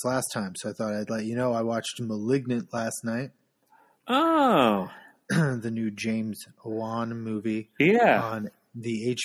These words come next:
Speaker 1: B O Max. Uh, <laughs> I, I really liked it. I thought it was really fun.
Speaker 2: <laughs> It, it
Speaker 1: It's just
Speaker 2: goes
Speaker 1: nice
Speaker 2: to a
Speaker 1: to
Speaker 2: place
Speaker 1: have
Speaker 2: that you don't,
Speaker 1: something
Speaker 2: you don't expect.
Speaker 1: original.
Speaker 2: It,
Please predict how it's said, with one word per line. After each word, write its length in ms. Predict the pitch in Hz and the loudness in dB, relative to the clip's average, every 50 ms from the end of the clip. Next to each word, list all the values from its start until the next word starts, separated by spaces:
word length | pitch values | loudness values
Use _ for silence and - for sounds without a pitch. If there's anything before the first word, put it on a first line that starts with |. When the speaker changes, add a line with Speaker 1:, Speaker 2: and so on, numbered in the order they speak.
| - | -4
Speaker 1:
B 120 | - 104 101 | -4 -4 -4
O 120 | 98 95 | -4 -6
Max. 380 | 95 98 98 98 104 104 - - - - - - - - _ _ _ _ _ _ - - | -6 -6 -8 -8 -8 -10 -10 -10 -8 -8 -8 -10 -12 -16 _ _ _ _ _ _ -14 -12
Uh, 460 | 120 113 110 104 101 98 98 101 98 92 | -10 -8 -6 -6 -6 -8 -8 -10 -14 -16
<laughs> 1400 | - - - - _ _ _ _ _ _ _ _ _ _ _ _ _ _ _ _ _ _ _ _ _ _ _ - | -16 -16 -16 -16 _ _ _ _ _ _ _ _ _ _ _ _ _ _ _ _ _ _ _ _ _ _ _ -2
I, 200 | 135 120 110 - - - | -2 0 0 2 4 4
I 60 | 185 160 - | 4 6 6
really 300 | 190 175 147 151 151 127 | 6 6 6 4 4 2
liked 380 | 120 110 113 120 113 - - | 2 0 -2 -4 -4 -6 -6
it. 120 | 110 101 101 | -6 -4 -4
I 100 | 110 110 | -6 -8
thought 180 | - - 110 | -6 -6 -4
it 100 | 107 104 | -4 -4
was 160 | 107 107 - 107 | -6 -4 -2 -2
really 160 | 107 104 104 | -2 -2 -2
fun. 280 | 101 104 98 104 104 104 - - - - - - - - _ - - - | -2 -2 -2 -2 -2 -4 -6 -8 -12 -14 -16 -16 -20 -20 _ -20 -6 0
Speaker 2:
<laughs> 440 | - 262 262 254 254 247 233 226 220 - - - - - _ - | 2 2 4 4 2 2 0 -2 -2 -4 -8 -10 -16 -20 _ 0
It, 180 | - 165 165 - | 4 4 4 4
it 60 | - | 4
Speaker 1:
It's 200 | 170 165 170 190 | 4 4 6 8
just 80 | 214 170 | 8 8
Speaker 2:
goes 200 | 180 185 185 175 | 8 8 8 8
Speaker 1:
nice 100 | 180 180 | 8 8
Speaker 2:
to 160 | 180 160 151 | 8 8 8
a 20 | 147 | 8
Speaker 1:
to 100 | 165 160 | 8 8
Speaker 2:
place 140 | 160 151 147 | 8 8 8
Speaker 1:
have 80 | 147 143 | 8 6
Speaker 2:
that 260 | - 175 147 160 151 | 6 6 8 8 8
you 60 | 139 135 | 8 8
don't, 100 | 135 135 | 8 8
Speaker 1:
something 440 | 156 151 151 147 143 139 135 131 - _ _ _ _ _ _ _ _ _ _ | 8 6 6 4 2 0 -2 -4 -6 _ _ _ _ _ _ _ _ _ _
Speaker 2:
you 140 | - 127 131 | 2 6 8
don't 160 | 127 127 131 135 | 8 8 8 6
expect. 320 | 123 - 151 151 160 175 | 4 4 4 6 8 8
Speaker 1:
original. 400 | 123 117 - 143 123 117 110 107 131 | 8 8 6 4 2 2 2 4 2
Speaker 2:
It, 100 | 123 | 2